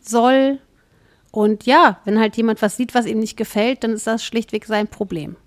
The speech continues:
Ich weiß, das ist jetzt leichter gesagt als getan und das braucht auch eine Zeit, dass man sich selber mit solchen Gedanken anfreundet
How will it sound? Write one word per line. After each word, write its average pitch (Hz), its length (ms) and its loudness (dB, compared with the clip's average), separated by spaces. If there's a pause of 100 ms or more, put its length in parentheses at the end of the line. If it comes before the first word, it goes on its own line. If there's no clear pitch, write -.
(200)
Ich - 160 -20
weiß, 214 220 0
das 208 120 -4
ist 196 100 -8
jetzt - 160 -12
leichter 196 340 -2
gesagt 180 380 -6
als - 160 -14
getan 202 460 -4 (220)
und 202 220 -6
das 190 140 -10
braucht - 320 -4
auch - 160 -6
eine 185 120 -4
Zeit, 208 540 -4 (760)
dass 208 220 0
man 190 400 0 (120)
sich 202 180 -4
selber 214 220 2
mit 202 160 0
solchen 202 260 0
Gedanken 185 440 -4
anfreundet 240 1000 0